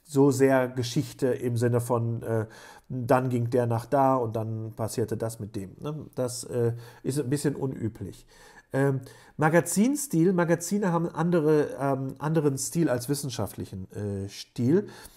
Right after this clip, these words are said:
und verwenden häufig Begriffe oder Sätze, äh, die, äh, dieses wissenschaftliche Kriterium gar nicht mehr erfüllen. Also,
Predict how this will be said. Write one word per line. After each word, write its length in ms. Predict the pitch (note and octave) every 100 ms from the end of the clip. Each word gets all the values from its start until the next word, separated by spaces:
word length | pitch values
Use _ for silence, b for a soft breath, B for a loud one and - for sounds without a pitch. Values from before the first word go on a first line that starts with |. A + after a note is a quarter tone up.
| B -
und 160 | D3+
verwenden 460 | C3 C#3+ G3 G#3+ F3
häufig 400 | D#3 A3+ A3+ -
Begriffe 640 | - A#2+ A#2 G3+ A3 B3+
oder 180 | - C3+
Sätze, 640 | G#2+ C#3 F#3+ - A3 D4 - B B B B -
äh, 300 | E3 F3 E3
die, 420 | C3+ G3 A#3+ -
äh, 140 | F3+
dieses 420 | D#3 F#3 F#3 E3+
wissenschaftliche 560 | G3 G3+ F3 E3+ F3 E3
Kriterium 500 | - D3 E3+ D#3 C#3+
gar 140 | C3
nicht 140 | C3+ C3
mehr 100 | C3
erfüllen. 320 | - A#2 F2+
Also, 340 | - D#3 A#2